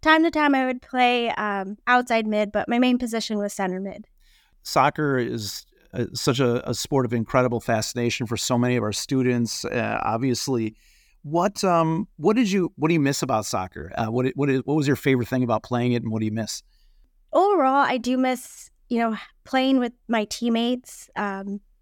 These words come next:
Speaker 1: everyone that I've played throughout my life has just been amazing. Um, so I miss playing with them,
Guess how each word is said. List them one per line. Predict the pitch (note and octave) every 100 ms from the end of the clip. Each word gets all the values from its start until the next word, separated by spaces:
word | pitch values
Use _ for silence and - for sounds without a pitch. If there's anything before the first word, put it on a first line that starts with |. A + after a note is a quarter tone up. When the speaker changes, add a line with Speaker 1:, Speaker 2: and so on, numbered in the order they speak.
| _
Speaker 1:
everyone | A#3+ C4 D4+ C4+
that | B3
I've | A3+ A3
played | - A#3 A#3+ A#3 -
throughout | A3 G#3+ -
my | G3
life | F#3+ G3+ G3+
has | G#3+ F#3 F#3+ _ -
just | G#3+
been | - G#3
amazing. | G3 F#3+ G3 G#3+ A3 A#3 - _ _ _ _
Um, | G#3+ G3 G3
so | -
I | A#3
miss | C4+ C4
playing | - C4 B3+ B3
with | A#3 -
them, | G#3 G#3+ G#3 G#3+ G#3+